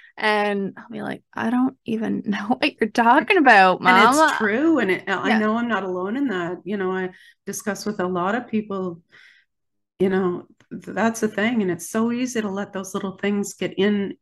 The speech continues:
Speaker 2: in a relationship and drive, drive you apart from the other. But what, why, I guess my main point in bringing this up is there have been times where I've approached a situation with someone and told them how I felt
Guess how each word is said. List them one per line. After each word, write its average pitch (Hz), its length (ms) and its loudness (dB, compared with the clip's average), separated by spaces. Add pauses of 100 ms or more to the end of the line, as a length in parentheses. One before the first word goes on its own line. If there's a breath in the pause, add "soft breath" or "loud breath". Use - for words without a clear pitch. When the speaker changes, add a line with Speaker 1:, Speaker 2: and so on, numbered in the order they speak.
Speaker 2:
in 202 160 0
a 202 60 -4
relationship 180 880 -6
and 170 220 -2 (360 loud breath)
drive, 185 500 -2 (400)
drive 185 260 -2
you 185 100 -2
apart 170 380 -6
from 180 180 -4
the 180 120 0
other. 180 280 -4
But 170 340 -6 (340 soft breath)
what, 185 360 0 (200)
why, 175 440 -4
I 190 100 -4
guess 202 280 -6
my 185 140 0
main 214 520 2
point 196 200 -2
in 180 120 0
bringing 180 360 -4
this 170 240 -4
up 220 220 -2
is 165 240 -6 (360 soft breath)
there 185 140 -2
have 202 260 0
been 202 160 -2
times 175 460 -4
where 175 160 -6
I've 170 180 -4
approached 175 480 -8
a 180 60 -6
situation 175 580 -4
with 180 120 -2
someone 180 440 -2
and 175 240 -2
told 185 240 -6
them 185 140 -2
how 175 160 -2
I 175 140 -2
felt 175 520 -6